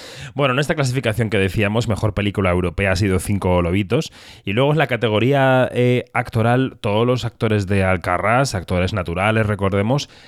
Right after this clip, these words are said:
se han quedado sin premio y han ganado actores de carrera, salvo una quizá que mencionaremos, pero que yo creo que va a hacer carrera,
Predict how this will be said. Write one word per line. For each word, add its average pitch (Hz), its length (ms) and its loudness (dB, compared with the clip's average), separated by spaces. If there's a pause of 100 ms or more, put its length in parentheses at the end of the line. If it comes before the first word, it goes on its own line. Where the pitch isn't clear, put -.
(100)
se - 180 -4
han 104 80 0
quedado 98 300 2
sin 92 240 -2
premio 95 420 0
y 98 120 -2
han 92 120 -2
ganado 90 520 -2 (160)
actores 101 720 -2 (120)
de 98 240 -4
carrera, 85 680 -4
salvo 95 420 -2
una 123 220 2
quizá 117 260 -4
que 113 80 -2
mencionaremos, 113 540 0
pero 101 180 0
que 95 100 -6
yo 92 80 -2
creo 98 140 0
que 95 80 -4
va 87 60 -2
a - 20 0
hacer 98 180 -2
carrera, 104 460 0